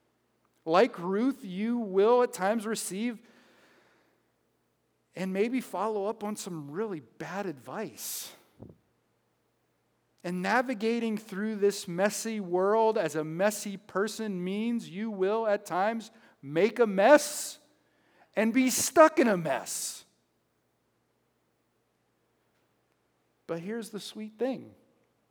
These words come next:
God knows that. God knows that. And God is not asking you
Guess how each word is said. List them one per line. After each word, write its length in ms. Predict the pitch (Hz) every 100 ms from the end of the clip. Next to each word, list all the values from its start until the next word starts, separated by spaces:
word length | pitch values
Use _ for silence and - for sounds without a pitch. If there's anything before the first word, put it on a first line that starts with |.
| _ _ _ _ _ _ _ _ _ _ _ _ _
God 220 | - 156 208
knows 340 | 226 302 285
that. 240 | 113 - - _ _ _ _ _ _ _ _ _ _ _
God 200 | 190 240
knows 380 | 262 285 330 -
that. 280 | - 113 - _ _ _ - -
And 120 | 233
God 280 | 233 262 294
is 180 | 311 220
not 300 | 247 262 262 -
asking 760 | 208 269 269 - - 160 117
you 80 | 95